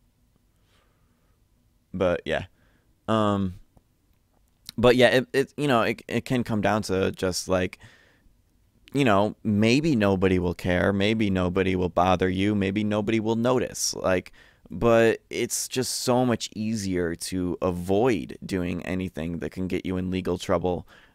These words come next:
than it is to hide what you're doing or hope that you don't get caught or anything like that.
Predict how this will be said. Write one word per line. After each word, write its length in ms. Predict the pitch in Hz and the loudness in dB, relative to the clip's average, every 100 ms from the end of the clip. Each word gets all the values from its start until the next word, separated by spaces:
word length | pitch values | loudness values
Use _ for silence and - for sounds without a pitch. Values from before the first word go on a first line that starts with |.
| - | -6
than 300 | 110 110 107 | 0 2 2
it 160 | 104 101 | 0 2
is 360 | 104 98 - | 2 0 -4
to 380 | - 101 95 92 | -8 -2 0 -2
hide 640 | - - 104 110 95 87 - _ _ _ _ | -4 -2 2 2 0 -4 -10 _ _ _ _
what 500 | - 92 90 92 - | -6 -2 2 2 2
you're 180 | 92 90 | -2 -2
doing 440 | 85 65 55 - - _ _ _ _ _ _ - | -2 -4 -6 -12 -16 _ _ _ _ _ _ -6
or 280 | 92 85 87 - | -2 -2 -4 -6
hope 280 | 98 104 - | 0 0 2
that 200 | 85 - | -2 -2
you 60 | 87 | -6
don't 200 | 78 - | -6 -6
get 140 | - | -10
caught 320 | - 87 - - | -4 -2 -2 -6
or 60 | |
anything 320 | 80 80 69 | -8 -10 -12
like 180 | 69 69 | -16 -12
that. 260 | 71 78 | -8 -8